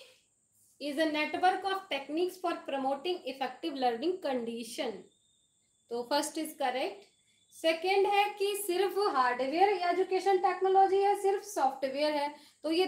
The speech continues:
दोनों नहीं हो सकते। हाँ, हाँ, कर रहे हैं शो, तो second और third नहीं हो सकता। तो second और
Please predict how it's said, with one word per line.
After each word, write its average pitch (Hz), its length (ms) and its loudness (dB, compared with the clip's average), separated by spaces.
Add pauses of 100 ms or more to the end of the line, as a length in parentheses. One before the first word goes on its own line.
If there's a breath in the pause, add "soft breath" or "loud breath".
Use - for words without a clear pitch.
दोनों 339 320 4
नहीं 269 280 2
हो 226 80 -6
सकते। 214 340 -14 (1300 soft breath)
हाँ, 302 360 0
हाँ, 302 340 -10
कर 302 160 -2
रहे 226 160 -6
हैं 202 280 -14
शो, - 200 -18 (840)
तो 233 100 -8
second 339 500 0
और 339 140 -2
third 403 320 2
नहीं 254 400 -2
हो 214 140 -6
सकता। - 360 -18 (880)
तो 233 40 -18
second 269 420 -4
और 294 80 -4